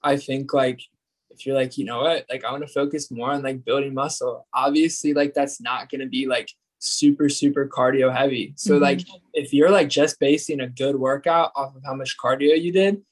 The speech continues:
Speaker 1: then, like, you're gonna be so lost when you go to lift and you're like, "Oh, I don't have that basis anymore for, like,
Speaker 2: Mm-hmm.
Speaker 1: what's a good workout? What's a bad workout?"
Speaker 2: Mm-hmm.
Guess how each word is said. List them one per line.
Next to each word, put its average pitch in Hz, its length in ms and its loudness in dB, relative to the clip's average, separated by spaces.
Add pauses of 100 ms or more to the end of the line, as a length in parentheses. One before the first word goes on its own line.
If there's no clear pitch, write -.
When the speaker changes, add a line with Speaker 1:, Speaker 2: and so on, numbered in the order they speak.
(140)
Speaker 1:
then, 151 120 -2
like, 143 160 0
you're 151 100 2
gonna 170 100 0
be 165 100 0
so 156 260 2
lost 143 460 0
when 139 120 -12
you 135 80 -14
go 147 100 -2
to 143 140 -6
lift 127 360 -8
and 135 80 -10
you're 135 100 -4
like, 127 240 -2
"Oh, 139 100 -2
I 131 100 4
don't 135 180 -2
have 135 180 -4
that 123 200 0
basis 135 440 -4
anymore 123 440 -8
for, 220 100 -2
like, 202 120 0
Speaker 2:
Mm-hmm. 175 80 -4
Speaker 1:
what's - 200 -4
a 131 80 -10
good 151 200 -2
workout? 131 420 0
What's - 160 -8
a 127 60 -14
bad 113 300 -2
workout?" 123 480 -2
Speaker 2:
Mm-hmm. 196 260 -6